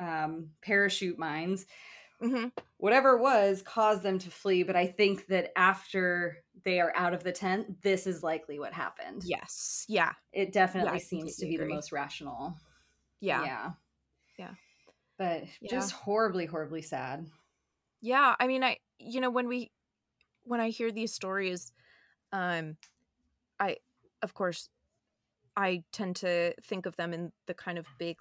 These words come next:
Speaker 2: like, nebulous thought about what happened, you know, being so far removed from all of it. But when you break it down like that and you really think that it's dark,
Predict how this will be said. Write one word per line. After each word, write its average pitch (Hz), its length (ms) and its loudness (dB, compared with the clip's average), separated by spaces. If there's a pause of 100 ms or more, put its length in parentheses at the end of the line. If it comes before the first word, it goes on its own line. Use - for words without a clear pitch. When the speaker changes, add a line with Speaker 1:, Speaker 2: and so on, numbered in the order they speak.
Speaker 2:
like, 160 280 -6
nebulous 170 960 -4 (420)
thought 175 460 4
about 160 300 -2
what 165 120 -2
happened, 156 480 -2
you 165 60 -8
know, 156 100 -6
being 156 240 -8
so 147 220 -8
far 151 180 -6
removed 156 440 -8
from 165 240 -8
all 147 160 -8
of 160 80 -12
it. 139 200 -4 (300)
But 226 80 6
when 247 160 6
you 247 80 2
break 202 260 2
it 202 120 -2
down 190 240 0
like 185 220 -4
that 170 260 2
and 190 120 -2
you 185 80 -2
really 180 280 0
think 175 340 -8
that 170 220 0 (320)
it's - 340 -8
dark, 180 380 0